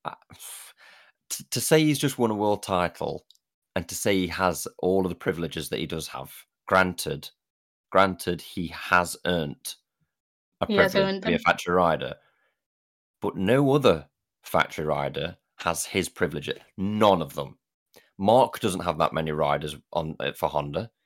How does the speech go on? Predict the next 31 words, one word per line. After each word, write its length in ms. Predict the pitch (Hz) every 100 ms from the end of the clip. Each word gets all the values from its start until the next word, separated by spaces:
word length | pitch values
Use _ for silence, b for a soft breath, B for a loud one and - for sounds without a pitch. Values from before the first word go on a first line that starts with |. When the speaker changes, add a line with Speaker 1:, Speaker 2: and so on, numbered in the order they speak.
| _ -
Speaker 1:
He 60 |
doesn't 140 | 95 95
have 160 | 85
that 160 | 95 92
many 140 | 92
riders 340 | 87 87 80 -
to 100 | -
test 440 | - 90 - - -
everything 400 | 92 90 - 85
that, 120 | 85 -
uh, 100 | 92 92
Ducati 520 | 90 90 82 80 76
run. 280 | 80 80 85 b b
He 80 | -
doesn't 180 | 98 -
have 240 | 107 92 _ -
seven 420 | - - 107 101
other 140 | 95
bikes 380 | 87 90 87 - - -
are 120 | 95
that 440 | 85 92 92 -
competitive. 1040 | - 90 85 107 104 90 69 69 78 - - _ _ _ _ _ _ -
No 640 | 110 127 147 165 175 170
other 320 | 139 139 139 127
rider 460 | 123 107 98 95
on 120 | 98
the 80 | 95
grid 440 | - 87 69 82 - _ _ _ _ _ -
is 180 | 104 -
in 200 | 107 101 101
a 160 | 98